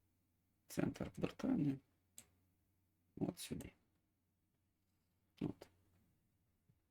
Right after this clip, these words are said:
Е, ось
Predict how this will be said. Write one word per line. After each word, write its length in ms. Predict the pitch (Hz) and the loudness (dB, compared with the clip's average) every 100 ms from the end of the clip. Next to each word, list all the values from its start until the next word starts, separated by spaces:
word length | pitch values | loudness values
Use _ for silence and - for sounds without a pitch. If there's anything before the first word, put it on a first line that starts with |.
| _ _ _ _ _ - - - - - - - - - - - _ - | _ _ _ _ _ -20 -20 -20 -14 -12 -12 -18 -18 -20 -20 -20 _ 4
Е, 340 | - - - - | 8 8 8 10
ось 400 | 123 95 - - | 12 12 12 2